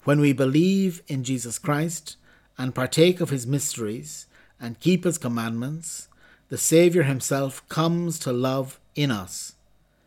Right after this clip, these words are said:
his Father and his brethren, our Father and our brethren. His person becomes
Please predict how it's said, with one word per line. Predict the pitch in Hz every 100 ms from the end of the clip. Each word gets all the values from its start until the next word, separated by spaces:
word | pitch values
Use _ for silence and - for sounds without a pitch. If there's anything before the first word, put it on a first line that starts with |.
| _ _ _ _ _
his | 143 143
Father | - 165 170 175 175 - _ -
and | 127
his | 131
brethren, | 107 135 120 98 - _ _ _ _ _ _
our | 131 156
Father | 151 151 147 156
and | 156 151
our | 143 139 117
brethren. | 117 95 85 - _ _ _ _ _ _ _ _ _ _ _ -
His | 165 160
person | - 165 151 165 151 -
becomes | 139 - 147 156 165 165 -